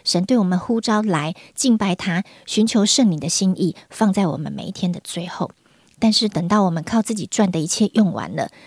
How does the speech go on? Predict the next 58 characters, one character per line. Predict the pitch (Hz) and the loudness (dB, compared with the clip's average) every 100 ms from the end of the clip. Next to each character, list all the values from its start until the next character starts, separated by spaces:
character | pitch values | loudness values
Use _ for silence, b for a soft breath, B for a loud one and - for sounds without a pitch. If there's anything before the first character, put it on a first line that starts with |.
| B | B
这 | 247 | 0
些 | 226 | 4
新 | 233 220 214 | 4 6 4
鲜 | 214 | 4
感 | 220 - | 2 -2
过 | - 180 | -2 -4
去 | - 196 | -2 -2
了， | 127 - B B | -4 -8 B B
我 | |
们 | 160 175 | -2 -2
还 | 180 | -2
是 | 214 | -4
觉 | 220 - | -4 -6
得 | 180 175 | -6 -6
相 | - 196 | -2 -2
当 | 196 190 | 0 -2
的 | 180 | -2
饥 | - 185 | -6 -8
渴， | - - - B B | -8 -12 -12 B B
相 | - 196 | -4 -2
当 | 190 180 | 0 -2
的 | |
空 | - - 185 | -2 -2 0
虚， | 185 - 175 b b - | -2 -4 -6 b b -2
对 | 226 | -2
生 | 196 196 | 2 4
命 | 208 | 4
的 | 185 | 2
意 | 151 185 180 | -2 -4 -4
义 | |
感 | - - | -6 -10
到 | - 170 | -8 -8
怀 | - - | -8 -10
疑。 | - 214 B B | -10 -14 B B
这 | - | 0
不 | 233 | 0
就 | - 214 202 | 0 -2 -2
是 | - 202 | -2 -4
我 | 165 | -6
们 | 156 | -6
在 | 175 196 | -4 -2
世 | - 202 | -2 -2
界 | 202 | -2
的 | 170 | -4
追 | 165 175 185 | -4 -4 -4
求， | - - B B | -4 -8 B B
世 | - | -2
界 | 214 220 | 2 2
要 | - 180 | 2 0
我 | 170 151 | -2 -6
们 | 123 170 | -6 -6
来 | - - 196 b b b _ _ _ _ _ _ | -6 -10 -14 b b b _ _ _ _ _ _
所 | - - 240 208 - | -14 -10 -10 -8 0
带 | 214 | 2
给 | 190 175 | 2 -2
我 | 175 | -4
们 | 160 | -6
的 | 175 | -6